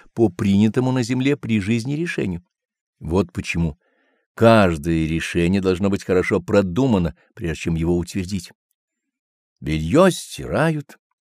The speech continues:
одежду чистят, дом убирают и метут. Также проветривать следует и кладовые сознания. Много безответственных автоматов ходит по лику земли. Тем больше их в мире тонком.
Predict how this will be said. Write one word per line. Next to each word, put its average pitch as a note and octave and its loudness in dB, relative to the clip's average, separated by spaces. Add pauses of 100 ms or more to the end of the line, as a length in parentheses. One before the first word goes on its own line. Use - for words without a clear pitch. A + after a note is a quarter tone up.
(320)
одежду F2+ -4
чистят, - -6 (220)
дом F#2+ 0
убирают E2 0
и F2 -2
метут. G#2 -4 (800)
Также F2+ -2
проветривать F2 -2
следует F2+ -4 (280)
и - -8
кладовые F2+ 0
сознания. E2 -6 (1080)
Много F#3 2
безответственных D#3+ 0
автоматов B2+ -2
ходит F#2+ -4
по - -6
лику F#2 -6
земли. E2 -4 (960)
Тем E2+ -2
больше F#2 -2
их F2 -8
в - -8
мире E2 -6 (100)
тонком. A#2 -2